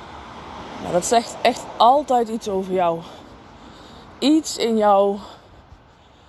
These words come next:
daar vind je van dat je het misschien wel te veel of te weinig doet. Of je zou het te graag, hè, inderdaad meer willen doen.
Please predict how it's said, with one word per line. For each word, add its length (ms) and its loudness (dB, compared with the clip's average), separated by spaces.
daar 140 2
vind 300 2
je 120 0
van 260 0
dat 200 0
je 60 -10
het 100 -10
misschien 340 -6
wel 100 -2
te 140 -10
veel 300 2
of 140 -2
te 140 -8
weinig 420 2
doet. 340 -4
Of 60 -16
je 80 -2
zou 220 2
het 140 -4
te 160 -2
graag, 460 0
hè, 180 2
inderdaad 380 2
meer 460 2
willen 220 0
doen. 340 0